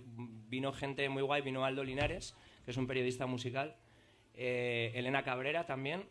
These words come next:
eh, vinieron a, a estas jornadas y, y Coco Cielo, difun-, difunto Coco Cielo, que tenía el grupo Cielo aquí en Madrid, y nos hizo mucha ilusión. Estuvo a punto de venir el Chojín,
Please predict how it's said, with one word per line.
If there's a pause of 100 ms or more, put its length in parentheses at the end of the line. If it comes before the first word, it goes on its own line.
(160)
eh,
vinieron
a,
a
estas
jornadas
y,
y
Coco
Cielo,
difun-,
difunto
Coco
Cielo,
que
tenía
el
grupo
Cielo
aquí
en
Madrid, (420)
y
nos
hizo
mucha
ilusión.
Estuvo
a
punto
de
venir
el
Chojín,